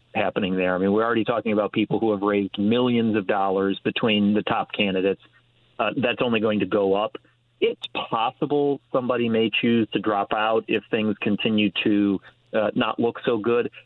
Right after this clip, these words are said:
But when you're bringing in, I mean, let, think about this for a second. If your polling says, you know, ten percent of the population knows you, but you're able to raise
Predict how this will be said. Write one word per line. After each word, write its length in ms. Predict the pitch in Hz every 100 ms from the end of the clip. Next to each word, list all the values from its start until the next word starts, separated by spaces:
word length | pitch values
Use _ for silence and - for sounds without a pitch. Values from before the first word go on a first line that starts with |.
| -
But 320 | 104 214 151 - -
when 180 | 127
you're 120 | 208 240
bringing 380 | 127 151 131
in, 260 | 127 135 101
I 40 |
mean, 180 | 104 113
let, 140 | 131 - -
think 140 | 104
about 160 | 185 110
this 140 | 110
for 100 | -
a 40 | 110
second. 280 | 117 98 - _ _ _ _ -
If 160 | 135 170
your 140 | 220 -
polling 640 | - 202 214 127 104 107 107
says, 440 | 143 120 117 110 98 _
you 80 | 143
know, 160 | 117 101
ten 300 | - 147 139
percent 260 | 127 131
of 100 | 117
the 60 | 98
population 680 | 113 107 110 107 101 101 98
knows 280 | 101 104 98
you, 300 | - - - _ _ _ _ -
but 180 | 147
you're 160 | 147 131
able 240 | 143 143
to 180 | - 123
raise 300 | 120 120 110